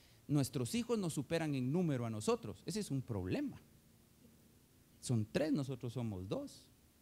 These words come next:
Yo antes de tenerlos nunca pensé en eso. A la hora de votar nos ganan.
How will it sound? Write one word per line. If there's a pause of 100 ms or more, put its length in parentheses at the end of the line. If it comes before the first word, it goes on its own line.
(1600)
Yo
antes
de
tenerlos
nunca
pensé
en
eso.
A
la
hora
de
votar
nos
ganan.